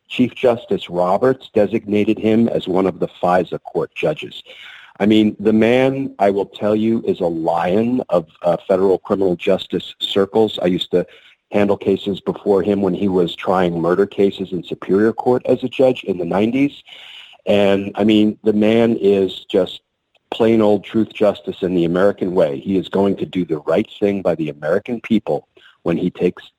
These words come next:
takes his time. He goes through the unredacted Mueller report, and he decides what should be released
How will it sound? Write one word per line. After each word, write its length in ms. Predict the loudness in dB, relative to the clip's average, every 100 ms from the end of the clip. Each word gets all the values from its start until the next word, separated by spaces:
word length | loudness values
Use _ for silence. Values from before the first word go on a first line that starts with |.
| -4
takes 180 | -4
his 140 | -4 -6
time. 320 | -2 0 0
He 120 | 0
goes 400 | -2 0 -2 -4 0
through 300 | 2 2 0 _ _
the 80 | -6
unredacted 720 | 0 2 2 4 2 2 0
Mueller 300 | 2 4 4
report, 500 | 2 0 0 0 0
and 200 | -4 -6
he 180 | 0 -2
decides 880 | 0 -4 -4 0 2 2 0 -2 -6 -16 -20 -20 _ -2
what 260 | 0 0
should 400 | -2 -4 -4 0
be 160 | 0 2
released 880 | 2 0 2 2 0 -2 -10 -20